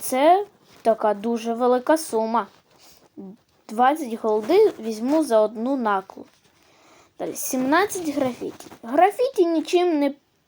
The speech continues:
п-, е, не примітні. Думаю, ко-, одне буде коштувати десь дві голди. І саме оце, ніж.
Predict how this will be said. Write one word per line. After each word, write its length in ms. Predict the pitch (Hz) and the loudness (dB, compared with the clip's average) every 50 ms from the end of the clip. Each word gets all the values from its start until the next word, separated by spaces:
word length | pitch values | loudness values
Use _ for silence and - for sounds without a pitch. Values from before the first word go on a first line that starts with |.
| _ _ | _ _
п-, 80 | - 254 | -8 -4
е, 400 | 247 233 202 233 233 233 233 226 | -4 -2 0 0 -2 -2 -2 -2
не 160 | 226 254 285 | -2 -2 -2
примітні. 680 | 294 - 254 240 233 214 208 190 185 _ _ - 185 - - _ _ - - - - _ _ | -2 -2 -4 -4 -4 -4 -6 -8 -10 _ _ -20 -20 -20 -20 _ _ -20 -20 -20 -20 _ _
Думаю, 400 | - 359 381 370 349 330 311 294 | 0 0 2 4 4 4 4 2
ко-, 280 | 285 - - 320 311 311 - _ _ - | 2 2 2 2 2 2 -2 _ _ -2
одне 540 | - 269 285 285 294 311 339 359 381 381 | 2 2 2 2 2 2 2 4 4 2
буде 360 | 339 269 254 269 285 240 247 240 | 2 0 0 -2 -2 -2 -2 -2
коштувати 520 | - 285 277 277 - - 233 220 220 220 | 0 0 0 0 0 -4 -6 -6 -6 -8
десь 200 | 208 214 208 202 | -10 -10 -10 -12
дві 460 | 202 190 190 - 269 269 254 220 196 - _ _ _ _ _ - - - - _ | -14 -16 -12 -8 -6 -4 -4 -6 -8 -10 _ _ _ _ _ -20 -20 -20 -14 _
голди. 340 | - 220 214 208 196 202 - - - - - - - _ _ - | -2 0 0 0 0 -2 -10 -14 -16 -20 -20 -20 -20 _ _ -2
І 80 | 277 302 | -2 0
саме 580 | 302 - 359 349 349 339 330 320 311 294 277 285 - _ _ _ _ _ _ _ _ - _ - | 2 2 2 2 2 2 2 2 2 0 -2 -4 -10 _ _ _ _ _ _ _ _ -20 _ -12
оце, 440 | 240 262 - - - 202 180 - - _ _ _ _ - | -12 -10 -8 -6 -4 -4 -4 -6 -10 _ _ _ _ -12
ніж. 500 | 226 233 269 302 294 233 185 - - - | -4 0 2 4 4 4 2 -2 -8 -20